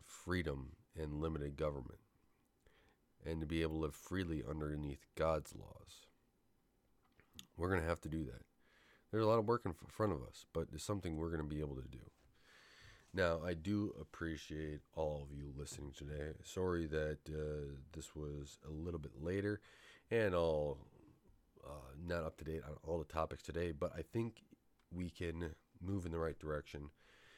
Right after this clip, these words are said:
and we can all focus on what is truly there. God, focusing on him, focusing on his timing, focusing on what he has called us to do so that we can be able to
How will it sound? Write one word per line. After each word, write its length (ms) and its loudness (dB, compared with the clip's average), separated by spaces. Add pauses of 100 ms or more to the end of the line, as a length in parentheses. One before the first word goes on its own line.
(440)
and 760 0
we 220 -4
can 160 -4
all 220 2
focus 600 -2
on 460 2 (200)
what 480 -4
is 360 -4 (180)
truly 840 -4
there. 320 -4
God, 400 4 (640)
focusing 460 0
on 80 2
him, 340 0
focusing 540 0
on 80 2
his 340 0
timing, 480 0
focusing 760 0
on 520 2 (760)
what 80 0
he 80 0
has 140 -4
called 320 -2
us 80 -10
to 120 -20
do 240 -4
so 160 -10
that 140 -6
we 100 0
can 220 -2
be 160 0
able 180 0
to 60 -6